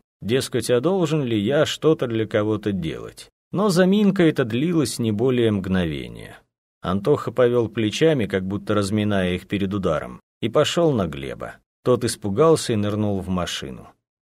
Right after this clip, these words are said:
Василиса еще только закрывала за собой дверцу, когда он сорвал Порше с места. Девушка стояла на обочине и в замешательстве смотрела на разгоняющуюся машину.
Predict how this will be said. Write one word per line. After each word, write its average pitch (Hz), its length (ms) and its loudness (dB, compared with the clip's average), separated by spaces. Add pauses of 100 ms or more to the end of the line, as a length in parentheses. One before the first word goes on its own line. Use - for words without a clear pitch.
(140)
Василиса 131 580 0
еще 156 300 0
только 151 340 0
закрывала 147 560 2
за 101 140 0
собой 98 340 2
дверцу, 110 460 0
когда 98 300 0
он 101 120 0
сорвал 104 420 0
Порше 98 440 -4
с - 100 -8
места. - 480 -6 (260)
Девушка 117 440 0
стояла 110 440 2
на 104 180 -2
обочине 104 520 -2
и - 20 -4
в 87 60 -8
замешательстве 104 720 -2
смотрела 101 540 -2
на 95 100 0
разгоняющуюся 95 880 -4
машину. 92 540 -6